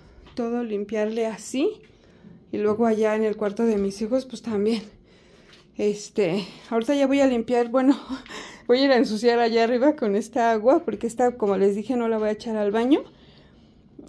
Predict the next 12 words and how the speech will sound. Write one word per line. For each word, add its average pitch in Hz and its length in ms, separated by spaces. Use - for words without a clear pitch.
eh, 196 420
ni 214 220
a 208 80
la, 208 340
ni 220 160
a 233 80
la 233 160
coladera 254 480
directo, 233 560
sino 202 560
en 196 160
el, 196 220